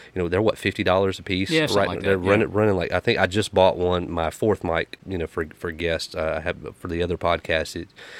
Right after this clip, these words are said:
Speaker 1: it's an impending need now that I have a fourth microphone, so
Speaker 2: Oh,
Speaker 1: I
Speaker 2: yeah.
Speaker 1: bought, I bought one two days ago, and it was like fifty dollars and thirty-three cents. And the quality that you get out of these microphones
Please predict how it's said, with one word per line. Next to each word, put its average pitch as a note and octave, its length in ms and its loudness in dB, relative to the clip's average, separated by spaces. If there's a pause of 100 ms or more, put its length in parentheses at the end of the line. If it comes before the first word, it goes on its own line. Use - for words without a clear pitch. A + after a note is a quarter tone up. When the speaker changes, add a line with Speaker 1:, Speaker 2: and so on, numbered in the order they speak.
(160)
Speaker 1:
it's - 160 -2
an F2 40 0
impending F2+ 480 2
need F2 300 -2
now D#2+ 220 0
that D#2+ 100 -4
I D#2+ 60 0
have D#2+ 160 -4
a D#2+ 40 -6
fourth E2+ 280 -2
microphone, E2 480 -2
so F2 100 0
Speaker 2:
Oh, E2+ 40 4
Speaker 1:
I - 20 2
Speaker 2:
yeah. E2 80 0
Speaker 1:
bought, F2 120 2
I E2+ 40 -4
bought E2+ 220 2
one E2 300 -6
two - 140 -2
days E2+ 240 -2
ago, E2 340 -2 (300)
and - 80 0
it - 20 0
was E2+ 80 -6
like - 120 -2
fifty A2 240 0
dollars E2 340 2
and D#2 140 -8
thirty-three E2 420 0
cents. F#2+ 400 0 (500)
And F#2 120 0
the E2+ 60 -2
quality G#2 480 4
that E2 140 -2
you D#2 120 -8
get F#2+ 180 2
out F2+ 120 8
of D2+ 60 0
these D#2 180 -6
microphones D#2+ 800 0